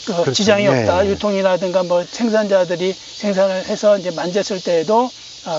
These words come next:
Speaker 1: 별 무리가 없다 하는
Speaker 2: 그렇죠.
Speaker 1: 그런 말씀을
Speaker 2: 네.
Speaker 1: 해주시는 것 같은데요. 그래요. 저희도 오늘 이렇게 방문을 해서 조 대표님의 말씀을 듣고, 어,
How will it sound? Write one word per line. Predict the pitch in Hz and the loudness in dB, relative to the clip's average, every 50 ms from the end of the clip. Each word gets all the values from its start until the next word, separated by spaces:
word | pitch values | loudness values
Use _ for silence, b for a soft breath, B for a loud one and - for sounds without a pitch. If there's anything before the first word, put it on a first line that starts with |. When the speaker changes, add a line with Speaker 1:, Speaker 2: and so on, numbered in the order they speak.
| - - | -6 -6
Speaker 1:
별 | - 185 185 185 | -4 -2 -2 -2
무리가 | 175 175 165 175 170 185 175 156 | 0 -2 -2 0 2 2 2 0
없다 | - - - 170 202 | 0 -2 -4 -4 -2
하는 | 196 208 190 | -2 -2 -2
Speaker 2:
그렇죠. | 175 170 151 | -2 -4 -4
Speaker 1:
그런 | 196 185 180 | -2 -4 -2
말씀을 | 175 160 160 - 101 185 - - | -2 -4 -6 -4 -4 -4 -4 -2
Speaker 2:
네. | 208 | -2
Speaker 1:
해주시는 | 220 196 190 - 226 196 180 | -4 -4 -4 -6 -4 -4 -4
것 | 180 175 | -4 -4
같은데요. | 160 - 196 170 175 180 175 - B B B B | -6 -6 -6 -4 -2 -2 -4 -4 B B B B
그래요. | - 226 233 247 233 | 4 4 4 4 4
저희도 | - 226 226 226 226 247 240 233 202 B B B B B B | 4 4 4 6 6 6 4 4 2 B B B B B B
오늘 | 220 214 240 254 254 240 | 2 2 4 4 4 4
이렇게 | 226 196 233 226 | 2 2 2 2
방문을 | 175 180 190 202 226 240 240 233 208 | 2 2 0 0 2 2 2 2 2
해서 | 220 233 196 208 190 185 190 196 196 165 147 254 - - - - - | 0 2 4 4 6 6 6 4 4 2 -2 -6 -14 -16 -16 -14 -4
조 | - 214 208 | 0 2 4
대표님의 | 226 214 - 233 214 214 220 214 202 | 4 2 2 2 0 0 0 2 2
말씀을 | 185 185 - - 208 202 196 185 | 0 0 0 -2 -2 0 0 0
듣고, | 202 175 156 - - 214 190 202 202 202 208 202 - - - - - - - - | 0 -2 -2 -2 0 2 4 6 6 4 4 0 -4 -10 -20 -20 -20 -18 -6 -4
어, | 190 170 170 170 165 165 175 | -2 0 0 0 0 -2 -2